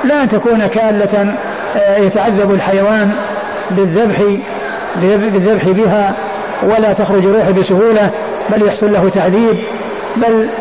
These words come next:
المطلوب التفقد لتلك الآلة، و-، و-، وكل إنسان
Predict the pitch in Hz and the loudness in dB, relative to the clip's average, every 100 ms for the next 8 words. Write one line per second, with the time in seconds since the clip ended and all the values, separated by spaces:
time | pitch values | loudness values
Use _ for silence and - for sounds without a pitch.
0 | 226 214 202 208 220 202 - - - - | -2 0 0 2 2 0 -4 -6 -6 -4
1 | 208 - 185 233 233 233 185 - - - | -4 -2 -2 0 0 0 0 -4 -6 -6
2 | - 208 226 202 208 214 208 202 - - | -4 -2 0 0 0 2 2 0 -2 -6
3 | - - 190 202 220 214 226 196 214 214 | -8 -4 0 0 2 2 2 0 0 0
4 | 196 202 220 214 | 0 0 0 0